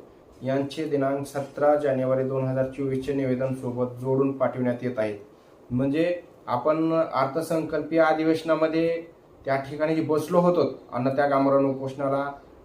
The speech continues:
अ, धरणे उपोषणाला त्या ठिकाणी जे बसलो होतो, त्या आंदोलनाची दखल घेऊन ते निवेदन, म्हणजे अर्थसंकल्पातलं जे निवेदन आहे ते त्यांनी, अ, माननीय प्रधान सचिव परागजी जैन साहेब नैनुटे यांना पाठवलेलं आहे.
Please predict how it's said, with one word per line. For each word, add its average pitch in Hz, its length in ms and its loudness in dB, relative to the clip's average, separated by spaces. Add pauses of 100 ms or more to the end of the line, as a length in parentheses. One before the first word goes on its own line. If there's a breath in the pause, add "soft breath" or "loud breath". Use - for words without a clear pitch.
(120)
अ, 117 160 -4
धरणे 131 300 -2
उपोषणाला 135 640 0
त्या 135 120 0
ठिकाणी 135 360 -2
जे 135 80 -4
बसलो 135 340 -2
होतो, 139 220 -2
त्या 143 260 0
आंदोलनाची 139 520 0
दखल 139 360 -2
घेऊन 143 400 -2
ते - 400 0
निवेदन, 202 320 6
म्हणजे - 380 -4
अर्थसंकल्पातलं 147 840 -2
जे 156 120 -4
निवेदन 160 380 0
आहे 127 240 0 (420)
ते 135 140 -4
त्यांनी, 156 320 2 (600)
अ, 123 160 0
माननीय 143 420 0
प्रधान 147 380 0
सचिव 147 400 -4 (440)
परागजी 143 360 2
जैन 147 280 0
साहेब 147 280 -2
नैनुटे 139 580 -2
यांना 139 220 2
पाठवलेलं 110 560 2
आहे. - 180 -6